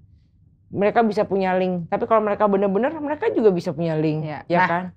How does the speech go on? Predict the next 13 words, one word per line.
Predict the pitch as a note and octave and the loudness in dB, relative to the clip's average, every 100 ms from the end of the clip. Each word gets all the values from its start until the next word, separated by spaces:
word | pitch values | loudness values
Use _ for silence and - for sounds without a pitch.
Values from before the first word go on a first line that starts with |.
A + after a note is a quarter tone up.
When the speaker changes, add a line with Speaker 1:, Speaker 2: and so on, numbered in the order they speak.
| - | 4
Speaker 2:
Om, | A3+ A3 | 4 4
Tante, | G#3+ G#3 A#3 | 0 2 -2
jangan | E3 E3 | -2 -2
takut | E3+ D#3+ F#3+ | -2 -2 -4
atletnya | - D#3+ F3 F3 | -2 -2 -2 -2
jadi | E3 E3 | 0 2
Speaker 1:
<laughs> | - A#4+ A4+ G#4+ - | 4 4 4 4 4
Speaker 2:
atlet | A3 B3+ | 2 2
bulu | G#3+ A#3+ | 2 4
tangkis. | B3 B3+ C#4 C#4 _ | 4 2 -2 -6 _
Pesan | - A3 D4 | -8 2 2
dari | C4+ B3 - | 4 2 4
Coach | - A#3 | 4 4